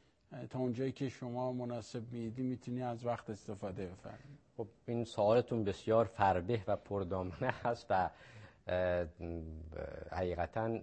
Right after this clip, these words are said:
Speaker 2: یک، اه، برنامه مستقلی طلب می‌کنه که در موردش صحبت کرد، اما نمی‌دونم چند دقیقه وقت داشته باشیم. حالا من یه توضیحاتی رو به
Speaker 1: بفرمایید.
Speaker 2: طور اجمالی خدمتتون عرض می‌کنم. ببینید، اه، اساساً،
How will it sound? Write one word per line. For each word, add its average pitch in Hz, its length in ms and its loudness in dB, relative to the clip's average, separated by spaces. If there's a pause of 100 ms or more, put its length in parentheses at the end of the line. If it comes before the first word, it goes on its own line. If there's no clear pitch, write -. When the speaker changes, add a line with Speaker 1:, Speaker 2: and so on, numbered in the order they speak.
(340)
Speaker 2:
یک، 95 320 -4
اه، 85 360 0
برنامه 87 500 -2
مستقلی 104 680 -2
طلب 107 380 0
می‌کنه 95 560 -2
که 90 200 -6
در 90 180 -2
موردش 87 360 -6
صحبت 87 420 -4
کرد، 90 200 -2
اما 107 260 -2 (140)
نمی‌دونم 95 360 -2
چند 95 240 -4
دقیقه 90 200 -4
وقت 92 260 0
داشته 95 260 -4
باشیم. 90 340 -6 (380)
حالا 92 160 -2
من 92 160 -2
یه 92 120 -2
توضیحاتی 87 800 -4
رو 95 100 0
به 95 80 4
Speaker 1:
بفرمایید. 107 320 -2
Speaker 2:
طور 95 120 -2
اجمالی 90 600 -2
خدمتتون 90 520 -6
عرض 80 260 -6
می‌کنم. 64 320 -10 (560)
ببینید، 165 500 0
اه، 113 400 8 (500)
اساساً، 147 600 4